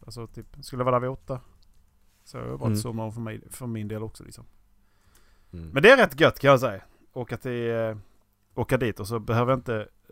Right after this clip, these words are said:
Speaker 1: så är det inte så att jag behöver gå dit och göra några övningar utan man får massage istället.
Speaker 2: Mm, precis. Bara, hej. Jag heter Erik, jag behöver massage. Hej.
Speaker 1: Hon kommer in där och så bara, "Ja, du kan ta det på överkroppen", säger hon.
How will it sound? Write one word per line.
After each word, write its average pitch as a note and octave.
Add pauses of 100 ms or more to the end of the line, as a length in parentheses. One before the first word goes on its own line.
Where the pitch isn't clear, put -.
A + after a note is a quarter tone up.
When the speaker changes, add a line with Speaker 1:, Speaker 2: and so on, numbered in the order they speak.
Speaker 1:
så B2+
är B2+
det B2
inte A#2+
så C3
att A2+
jag A2
behöver A2
gå A2
dit A2
och -
göra G2+
några G2+
övningar G#2+
utan G#2
man G#2
får A2
massage G2
istället. C#2+ (1120)
Speaker 2:
Mm, F#2
precis. - (2250)
Bara, A#2+
hej. D3 (580)
Jag B2
heter A#2
Erik, A#2+
jag A#2+
behöver G#2+
massage. A#2
Hej. D#3
Speaker 1:
Hon -
kommer B2
in B2+
där A#2+
och F#2+
så A#2+
bara, A#2 (300)
"Ja, C#3
du D3
kan F3+
ta A3+
det F3
på G3
överkroppen", B2+
säger G#2
hon. G2